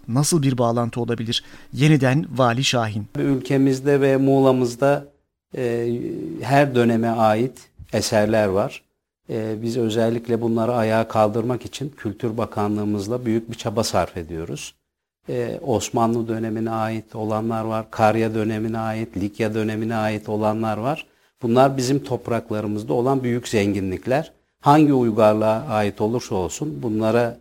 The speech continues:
Speaker 2: işlev vermek, restore etmek ve bunları ayağa kaldırmak, e, bizim önemli bir görevimiz, vazifemiz. Bu da gerçekten, e, kültür, e,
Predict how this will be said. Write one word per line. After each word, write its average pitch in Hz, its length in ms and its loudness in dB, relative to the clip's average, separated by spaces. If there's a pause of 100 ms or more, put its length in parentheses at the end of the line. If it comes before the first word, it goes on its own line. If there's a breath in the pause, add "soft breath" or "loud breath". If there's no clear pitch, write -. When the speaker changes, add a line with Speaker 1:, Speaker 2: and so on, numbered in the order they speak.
Speaker 2:
işlev 107 420 -4
vermek, 95 440 -4
restore 107 460 -2
etmek 107 440 -6 (400)
ve 101 120 -2
bunları 107 320 2
ayağa 110 340 2
kaldırmak, 95 680 -2 (340)
e, 113 180 -6
bizim 110 220 -4
önemli 110 460 -2
bir 143 180 0
görevimiz, 117 640 0
vazifemiz. 104 760 0
Bu 139 120 2
da 127 240 4 (320)
gerçekten, 127 720 0 (160)
e, 113 380 -8 (540)
kültür, 110 640 -4 (180)
e, 107 240 -6